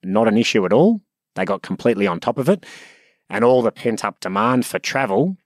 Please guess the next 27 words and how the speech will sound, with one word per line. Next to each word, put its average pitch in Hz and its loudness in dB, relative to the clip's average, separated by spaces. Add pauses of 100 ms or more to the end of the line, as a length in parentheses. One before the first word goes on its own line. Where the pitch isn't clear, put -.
(400)
suddenly 110 -2
fell 104 -2
into 104 -2
the 92 -8
second 92 -4
half 95 -2
of 80 -6
the 85 -8
year. 92 -6
Cathay 110 -4
had 90 -4
their 92 -2
best - -2 (120)
six - -6
months 110 -4 (100)
they'd 92 -4
ever 110 0
had 180 -4
in 101 -2
that 101 -2
second 123 -4
half 110 -2
of 92 -14
two 110 -4
thousand 110 -2
and 92 -6
three. 185 0